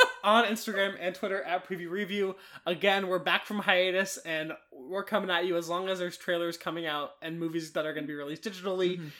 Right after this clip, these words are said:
Speaker 2: in this uncertain time. Uh, we'll be podcasting about everything that's going on with
Speaker 1: Yep.
Speaker 2: previews and trailers and upcoming releases. So hopefully, uh, you've enjoyed us being back in your ear holes. If you're a frequent
Speaker 1: Mm.
Speaker 2: listener, if this is the first episode you're listening to, what?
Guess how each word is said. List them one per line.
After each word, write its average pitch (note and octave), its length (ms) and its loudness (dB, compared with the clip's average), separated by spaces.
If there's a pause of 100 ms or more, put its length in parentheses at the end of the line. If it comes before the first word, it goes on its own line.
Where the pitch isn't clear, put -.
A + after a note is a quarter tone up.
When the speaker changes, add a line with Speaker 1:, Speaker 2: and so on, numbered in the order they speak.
(140)
Speaker 2:
in E3 80 -6
this E3+ 180 -8
uncertain G#3 460 -2
time. E3+ 480 -2 (600)
Uh, D3+ 360 -2
we'll E3+ 300 2
be E3 120 -2
podcasting D#3 680 -2
about D3 320 -4
everything D#3 300 -10
that's C#3+ 180 -8
going D3 240 -8
on C#3+ 300 -8
with D3 140 -10
Speaker 1:
Yep. F#3 280 2
Speaker 2:
previews G3 200 -2
and D#3+ 100 -6
trailers E3 560 -2
and D3+ 280 -10
upcoming C#3+ 380 -8
releases. C3+ 500 -10
So C#3 200 -4
hopefully, G3 520 0 (400)
uh, C#3+ 380 -4 (380)
you've F3 260 -6
enjoyed F3 480 0 (300)
us F3 180 -6
being E3 240 -4
back E3 220 0
in F3 80 -4
your D#3+ 100 -6
ear E3 160 -4
holes. E3+ 440 -4
If E3+ 180 -12
you're D#3 160 -4
a F3 60 -4
frequent D#3+ 300 -2
Speaker 1:
Mm. C3+ 40 -2
Speaker 2:
listener, F3+ 260 -4
if D#3+ 80 -4
this F#3+ 140 -4
is A#3 80 -4
the F#3 100 -2
first G3 300 -4
episode F#3 300 -4
you're F#3 100 -4
listening F3 300 -8
to, F#3 380 -4
what? F3 180 -4